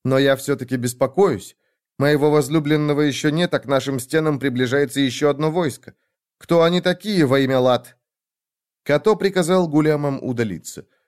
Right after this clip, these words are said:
Когда они отошли в дальний конец зала, он жестом пригласил меня приблизиться. Вера подкатила меня, и мои колени почти коснулись его. «Ты на днях говорила кое-что про наживку и крыс.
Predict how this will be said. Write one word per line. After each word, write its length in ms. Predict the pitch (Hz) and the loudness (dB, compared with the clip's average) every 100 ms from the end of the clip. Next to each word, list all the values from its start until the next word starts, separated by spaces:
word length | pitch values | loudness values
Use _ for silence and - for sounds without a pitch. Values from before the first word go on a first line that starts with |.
| _ _ | _ _
Когда 360 | - 110 120 120 | -4 0 2 2
они 140 | 120 | 2
отошли 420 | 120 117 113 131 | 0 0 -2 -4
в 60 | 123 | 0
дальний 300 | 120 123 117 | 0 0 -2
конец 340 | 98 113 117 | -2 -2 -2
зала, 400 | 98 98 143 147 | -4 -4 0 2
он 220 | 135 131 117 | 2 0 0
жестом 400 | 135 139 143 123 | -2 -2 -4 -4
пригласил 500 | 127 120 117 123 120 | -2 -2 -2 -2 -4
меня 240 | 113 110 | -2 -4
приблизиться. 720 | 98 107 95 78 76 - - _ _ _ _ | -4 -6 -6 -8 -10 -14 -20 _ _ _ _
Вера 360 | - 80 107 110 | -10 -2 0 0
подкатила 540 | 107 101 104 104 135 | -2 -6 -4 -2 -2
меня, 300 | 123 110 107 | -2 -2 -2
и 40 | 101 | -2
мои 240 | 104 107 | -2 -4
колени 440 | 95 107 113 131 113 | -4 -2 -2 -2 -4
почти 380 | 110 95 - | -4 -6 -10
коснулись 580 | 98 110 - 104 95 90 | -6 -6 -4 -6 -6 -6
его. 420 | 95 101 76 67 _ _ _ _ _ _ _ _ _ | -8 -8 -10 -18 _ _ _ _ _ _ _ _ _
«Ты 160 | 113 | 0
на 160 | 123 131 | 2 0
днях 380 | 123 143 143 110 | 0 0 0 2
говорила 560 | 123 139 147 156 151 | 0 2 2 2 2
кое-что 640 | 131 135 143 139 120 147 127 | 2 2 2 2 0 -2 -2
про 320 | - 127 139 | 0 0 2
наживку 840 | 139 135 135 170 131 _ 87 80 | 0 -2 -2 -6 -6 _ -6 -4
и 140 | 82 107 | -4 -6
крыс. 720 | - 127 147 104 - - - | -10 -8 -8 -8 -16 -20 -20